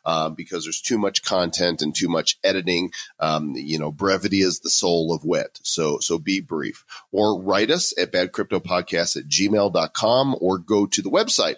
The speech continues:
bad crypto podcast dot com, and click the contact form.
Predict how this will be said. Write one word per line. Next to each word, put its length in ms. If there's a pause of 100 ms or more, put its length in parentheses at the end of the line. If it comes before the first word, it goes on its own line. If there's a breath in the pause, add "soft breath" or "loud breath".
(140)
bad 160
crypto 240
podcast 460
dot 160
com, 240
and 100
click 240 (380 loud breath)
the 200
contact 720
form. 520